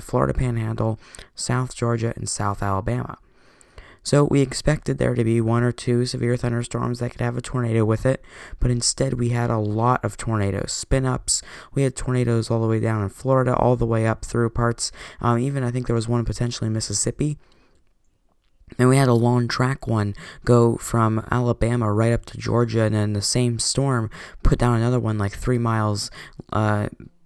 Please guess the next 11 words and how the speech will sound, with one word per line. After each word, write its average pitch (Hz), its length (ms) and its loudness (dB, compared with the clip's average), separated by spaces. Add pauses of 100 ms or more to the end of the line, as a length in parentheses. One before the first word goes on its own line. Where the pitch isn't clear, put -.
east 139 320 -4
of 110 100 2
that 104 300 2
as 104 260 0
another 110 300 2
tornado 117 360 0
was 101 160 -2
put - 220 -2
down. - 300 -2 (500)
So - 340 4 (140)
they 127 200 2